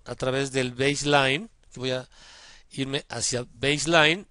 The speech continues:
Voy a, a localizar las estaciones, donde tome en cuenta aquí las estaciones by point. Damos un clic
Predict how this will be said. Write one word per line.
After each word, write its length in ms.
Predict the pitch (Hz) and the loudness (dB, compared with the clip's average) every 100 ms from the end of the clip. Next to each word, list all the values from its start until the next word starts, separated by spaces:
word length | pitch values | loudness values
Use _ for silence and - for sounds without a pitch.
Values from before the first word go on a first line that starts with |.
| _ | _
Voy 240 | 127 139 147 | -8 -2 -2
a, 60 | |
a 140 | 143 120 | -2 -6
localizar 760 | 120 123 123 - 156 139 147 | -6 -6 -6 -2 2 4 2
las 240 | - 123 - | -4 -4 -4
estaciones, 920 | - 123 - 156 151 147 175 - - - _ _ _ _ _ _ - _ _ _ _ - | -4 -4 -4 -2 -2 -2 -4 -6 -8 -18 _ _ _ _ _ _ -20 _ _ _ _ -8
donde 240 | 131 135 | -4 -4
tome 380 | 131 156 165 - | -2 0 0 -2
en 180 | - 139 | -6 -8
cuenta 680 | - 160 160 139 143 139 - _ _ _ | 0 0 0 0 2 2 -2 _ _ _
aquí 220 | - - | -14 -8
las 160 | 147 135 | -6 -4
estaciones 960 | - - 123 170 175 175 196 214 - - _ _ _ _ - | -4 -6 -4 0 0 0 -2 -2 -4 -6 _ _ _ _ -12
by 380 | 117 117 120 | -2 -2 -2
point. 500 | 113 - 151 151 240 156 | -6 0 2 2 0 -6
Damos 240 | 139 127 | -8 -6
un 80 | 135 | -8
clic 520 | 127 160 247 - - | 2 2 2 -4 -12